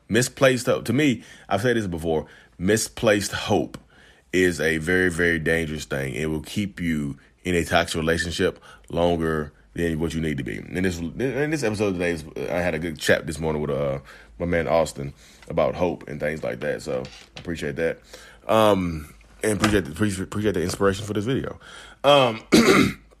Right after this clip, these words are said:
so a lot of times people stay in these toxic relationships because they hope that they will get better. They hope that that narcissistic person, that toxic person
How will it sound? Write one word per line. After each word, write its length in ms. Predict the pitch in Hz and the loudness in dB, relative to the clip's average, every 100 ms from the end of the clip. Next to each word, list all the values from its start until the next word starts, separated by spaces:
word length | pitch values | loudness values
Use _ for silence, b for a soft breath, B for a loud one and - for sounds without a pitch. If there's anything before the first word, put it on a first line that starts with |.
| _ _ _ - - | _ _ _ -10 -4
so 180 | - 135 | 4 6
a 40 | |
lot 180 | 120 143 | 8 6
of 60 | 143 | 6
times 240 | 127 117 | 2 2
people 180 | 123 110 | 0 -4
stay 220 | 98 98 | 0 2
in 60 | 90 | 2
these 120 | 87 | 2
toxic 240 | 92 82 | 2 0
relationships 540 | 87 82 73 71 71 - | 0 -2 -2 -4 -6 -6
because 260 | 82 90 | -6 -4
they 160 | 80 80 | -2 -2
hope 560 | 73 - 104 76 - - b b b b | -2 2 2 2 -2 -20 b b b b
that 160 | 90 80 | -6 2
they 120 | 87 | 2
will 140 | 80 | 2
get 260 | 73 71 57 | -2 -4 -2
better. 280 | 65 55 - | -2 -2 0
They 140 | 87 | 0
hope 340 | 87 98 101 - | 0 0 0 0
that 100 | 85 | -2
that 140 | 90 | 0
narcissistic 540 | 85 85 85 85 85 80 | 2 0 0 -6 -6 -4
person, 340 | 82 80 82 | -2 -2 -4
that 140 | 71 | -6
toxic 320 | - 82 80 - | -2 -2 -2 -4
person 340 | 78 73 73 | -6 -6 -12